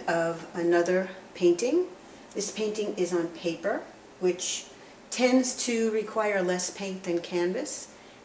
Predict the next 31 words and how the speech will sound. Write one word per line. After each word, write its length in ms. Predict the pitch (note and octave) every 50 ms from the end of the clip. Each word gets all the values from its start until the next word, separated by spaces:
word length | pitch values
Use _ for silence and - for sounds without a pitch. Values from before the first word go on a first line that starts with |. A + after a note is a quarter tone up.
| - -
It's 300 | - F3+ E3+ F3 - -
lighter 320 | F3+ F3+ F3+ F3 F3 F3 E3+
weight, 340 | F3 F#3 F#3+ G#3+ A#3 - - -
and 220 | E3+ E3+ D#3+ E3
it 80 | D#3+ -
doesn't 240 | F3 E3+ - F#3+
have 160 | F3+ F#3 E3+ -
the 80 | F3
tooth 580 | E3 - - - C#4 C4+ C#4 - - - - - - - - -
that 120 | - G#3 G#3
a 60 | G3
canvas 400 | - - G#3 G3 G3+ G3+ G3 G3
sometimes 560 | - - G3+ G3 F#3 G#3 F#3+ F#3 F3+ F3+ -
can 140 | - G3+ F3+
have, 300 | F#3 F#3+ F#3 F#3+ F#3+ G3 - - - - - - -
so 180 | - - G3+ F#3+
it 40 | -
will 120 | - F#3 F3+
hold 360 | - - A3+ A3 G#3 G3 E3
less 280 | D#3+ E3 - - -
paint, 340 | - - F3 D#3 D#3 D3 -
and 100 | E3+ E3
you 60 | D#3+
tend 320 | D#3 - - G3+ G3 G3 F#3
to 80 | F#3+
paint, 320 | F#3 - F#3 F3 E3+ - - - -
I 220 | D3+ D#3+ E3 E3+
tend 300 | E3 - D#3+ D3 D3+ D3
to 80 | - -
paint, 300 | - F3 E3+ E3 E3 - - - - - - - - - -
thinner 540 | - - - A#3 A#3 B3 B3+ C#4 D4+ D4+